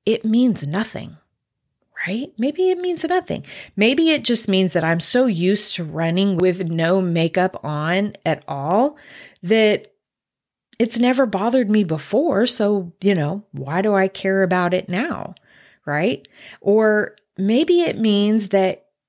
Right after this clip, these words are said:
you're so used to not connecting with yourself that looking in the mirror would actually mean that you are actually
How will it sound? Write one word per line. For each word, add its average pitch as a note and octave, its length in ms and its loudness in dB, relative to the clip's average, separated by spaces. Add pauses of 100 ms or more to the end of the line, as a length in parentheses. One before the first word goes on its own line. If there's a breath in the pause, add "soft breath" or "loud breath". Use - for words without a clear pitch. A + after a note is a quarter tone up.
you're F3 160 -8
so A3 420 0
used F3+ 600 0
to F3+ 120 0
not D#3+ 960 -2 (300)
connecting A#3+ 640 0
with B3 200 0
yourself B3 720 -2 (800)
that - 180 0
looking A3 480 0
in B3+ 140 2
the G#3 80 2
mirror F3+ 380 2
would D#3+ 280 -2
actually F3+ 680 -2
mean D#3+ 640 -2 (440)
that F#3+ 140 0
you F3 180 2
are - 240 -4
actually B3+ 920 0